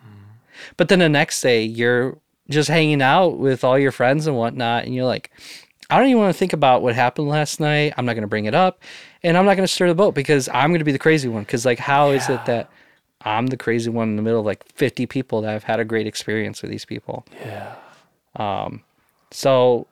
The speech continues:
Speaker 2: yeah, that was, that was very difficult, and it happened on and off for years, to be honest. Um,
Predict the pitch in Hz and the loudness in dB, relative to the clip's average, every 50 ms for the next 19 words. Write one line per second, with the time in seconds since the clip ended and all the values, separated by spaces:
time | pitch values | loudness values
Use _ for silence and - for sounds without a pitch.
0 | _ _ _ _ - 143 147 127 107 104 110 123 131 143 131 123 120 - - - | _ _ _ _ -2 2 2 2 2 0 -2 -2 0 0 0 -2 -4 -6 -10 -12
1 | - - - 139 123 120 110 120 120 120 113 107 110 107 - - 113 - 104 104 | -14 -12 -6 -4 -4 -4 -2 0 0 0 0 0 -2 -2 -4 -6 -10 -8 -8 -8
2 | 107 - 110 107 101 107 113 104 107 - - 107 107 107 107 107 101 101 113 107 | -8 -8 -8 -10 -8 -4 -4 -4 -4 -6 -8 -10 -10 -10 -10 -12 -10 -8 -6 -4
3 | 104 107 107 104 107 107 107 - - - _ _ - - 107 101 101 104 101 - | -4 -4 -6 -6 -8 -8 -10 -14 -20 -20 _ _ -14 -12 -10 -8 -8 -8 -10 -12
4 | _ _ _ - - 113 110 107 104 98 110 113 113 - - - - 113 110 110 | _ _ _ -12 -8 -6 -4 -4 -4 -4 -6 -8 -12 -16 -16 -14 -12 -10 -8 -6
5 | 107 107 104 101 101 107 113 - - - - _ _ _ - - - - - - | -6 -6 -6 -6 -8 -10 -12 -12 -14 -16 -18 _ _ _ -20 -20 -20 -20 -20 -20
6 | - - - - _ _ _ _ _ _ _ - 107 104 98 95 92 98 101 - | -20 -20 -20 -20 _ _ _ _ _ _ _ -8 -6 -4 -4 -2 -4 -4 -6 -8
7 | - 113 104 | -10 -14 -18